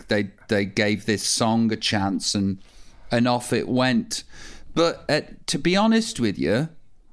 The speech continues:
and I can't say it was cocaine because, you know, cocaine makes you delusional, 'cause I was sober at the time, but I always thought something was gonna happen.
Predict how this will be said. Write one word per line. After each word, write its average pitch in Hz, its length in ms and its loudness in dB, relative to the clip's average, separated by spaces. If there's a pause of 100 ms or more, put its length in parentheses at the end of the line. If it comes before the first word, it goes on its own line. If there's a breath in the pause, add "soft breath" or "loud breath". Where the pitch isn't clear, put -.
(140)
and 139 180 2
I 156 40 0
can't 208 340 2
say 208 180 2
it 175 80 -2
was 156 140 -4
cocaine 156 680 2
because, 117 640 -2
you 131 140 2
know, 107 160 2
cocaine 123 500 0
makes 104 260 0
you 101 60 -2
delusional, 92 720 -2 (300 loud breath)
'cause 131 160 0
I 139 80 2
was 139 180 0
sober 165 520 2
at 107 160 -2
the 107 80 -2
time, 90 500 0 (400 loud breath)
but - 340 -2 (120)
I 156 180 2
always 185 580 2
thought 117 840 0 (260)
something 147 640 2
was 139 160 0
gonna 123 320 0
happen. 123 400 -4